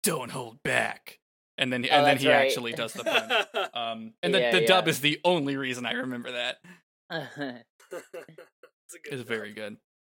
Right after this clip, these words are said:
Speaker 2: Also, you mentioned this earlier, so I'm pretty sure I know the answer, but, uh, I, one of my notes here is, did the angel turn into a big ball around Shinji that exploded in the original <laughs> version? Like, I don't think that happened.
Speaker 1: I actually do, I, yeah, I think that did happen.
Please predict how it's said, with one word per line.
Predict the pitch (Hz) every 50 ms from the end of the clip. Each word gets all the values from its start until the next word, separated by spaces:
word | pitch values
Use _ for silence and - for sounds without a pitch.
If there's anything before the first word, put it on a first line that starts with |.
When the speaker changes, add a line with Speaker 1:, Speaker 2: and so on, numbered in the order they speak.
| - -
Speaker 2:
Also, | 190 220 220 - 220
you | 202 208 220 214
mentioned | 220 214 196 190 175
this | 160 151 -
earlier, | 165 156 151 147
so | 139 151
I'm | 143 -
pretty | - 160 151
sure | - 156 143
I |
know | 139
the | 127 135 135
answer, | 135 127 - 139 123
but, | 110 131 131 123 - -
uh, | - 135 127
I, | - - 175 160 135 135
one | - 151 175
of | 180
my | 175 160
notes | 151 147 156 151 - -
here | 143 139
is, | 135 -
did | - 185 165
the | 208 160 190
angel | 247 294 - 359
turn | - - 233 233
into | 226 208 226 202
a |
big | 160 127 - 170 175 165 131
ball | 147 143 151 160
around | 160 151 147 147 143
Shinji | - - - 151 151 151 160
that | 160 139
exploded | 131 120 - - - - - 139 139 151 156 156 170
in | 185 180
the | 185 180
original | 180 208 170 214 214 220
<laughs> |
version? | 180 160 185 190 185 190 196 -
Like, | 208 185
I | 160 131
don't | 120 - 185 175 185 180 -
think | 196 180 147
that | 147 151 151 151 151
happened. | 139 127 123 107 - 120 113 110
Speaker 1:
I | 214
actually | 240 339 440 - 453 427 302
do, | - - -
I, | - 190 180 185
yeah, | 220 262 247
I | 208
think | - - 330 277
that | 180 -
did | 190 190 196
happen. | 147 156 165 - - 117 113 117 120 123